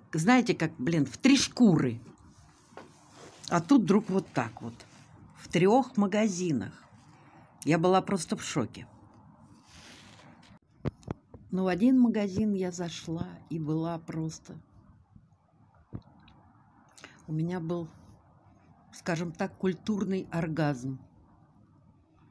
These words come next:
Там торгуют какие-то мужчины, ну, не, не азербайджанцы, не, не какие-то, вот, на индусов похожи. Ой, девчонки, у них такие бусы,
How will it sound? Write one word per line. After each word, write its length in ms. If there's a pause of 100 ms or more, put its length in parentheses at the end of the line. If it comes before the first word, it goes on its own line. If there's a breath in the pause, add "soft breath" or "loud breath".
(560)
Там 180
торгуют 680 (200)
какие-то 440
мужчины, 680
ну, 240
не, 600 (1000 loud breath)
не 160
азербайджанцы, 1040
не, 340 (400 loud breath)
не 680
какие-то, 560
вот, 100 (140)
на 180
индусов 480 (140)
похожи. 560 (1200 loud breath)
Ой, 240
девчонки, 540
у 60
них 200
такие 360
бусы, 600